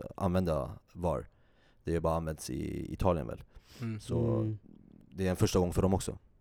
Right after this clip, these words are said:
Speaker 2: Mm.
Speaker 3: Men grejen är, det är, alltså, jag pallar inte, du vet, sätta in mig i massa detaljer och fastna för det. Men jag tycker, eh, alltså,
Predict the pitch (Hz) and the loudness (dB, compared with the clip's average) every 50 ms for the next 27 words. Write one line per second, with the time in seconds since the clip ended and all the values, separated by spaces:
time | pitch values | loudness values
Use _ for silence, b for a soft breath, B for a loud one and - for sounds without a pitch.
0 | _ - 123 117 110 110 113 113 113 110 B B B B B B B - 120 127 | _ -16 -12 -10 -10 -8 -8 -10 -10 -12 B B B B B B B -4 -2 0
1 | 135 139 151 160 160 151 151 143 139 147 151 151 147 143 139 - 156 147 - - | 4 6 8 8 8 8 8 6 6 6 6 6 6 4 4 4 2 8 10 10
2 | - 151 151 147 127 - 131 123 127 127 120 - - - - 131 - 131 131 127 | 10 10 8 4 2 0 -2 0 0 0 0 0 -2 -4 -4 -4 -2 0 2 2
3 | 123 117 117 120 117 - 123 113 113 113 - 147 139 131 120 113 107 107 - - | 2 2 2 2 0 -2 -4 -4 -4 -4 -2 -2 0 0 0 0 0 0 -2 -2
4 | - - - - - - - 135 123 - 110 110 113 123 123 - 156 135 - 143 | 0 2 2 2 2 0 -2 -2 0 0 0 0 0 -2 -2 -2 -2 2 4 4
5 | 135 131 - 139 139 - 113 - - 123 135 - 151 135 127 120 | 4 2 0 -6 -10 -10 -12 -10 -8 -6 -4 -2 0 0 0 0